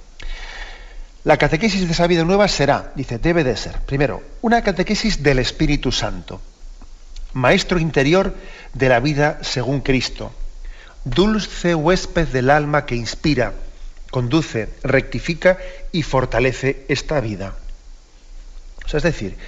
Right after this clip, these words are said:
que es, esto del todo importante para explicar la vida moral, la vida moral, que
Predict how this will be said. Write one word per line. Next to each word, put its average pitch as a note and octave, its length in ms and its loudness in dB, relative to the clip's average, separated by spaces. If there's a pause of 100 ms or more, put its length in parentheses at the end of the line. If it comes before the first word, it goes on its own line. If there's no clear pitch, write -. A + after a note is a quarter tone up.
(500)
que B2 140 2
es, - 360 -2
esto C3 720 -6 (140)
del A#2 260 0
todo D#3+ 200 4
importante C3 720 2 (300)
para A#2 160 0
explicar B2 360 0
la B2+ 140 2
vida C3 300 4
moral, B2 500 2 (880)
la A2 140 -2
vida C3 180 0
moral, D3+ 400 2 (600)
que C3+ 640 4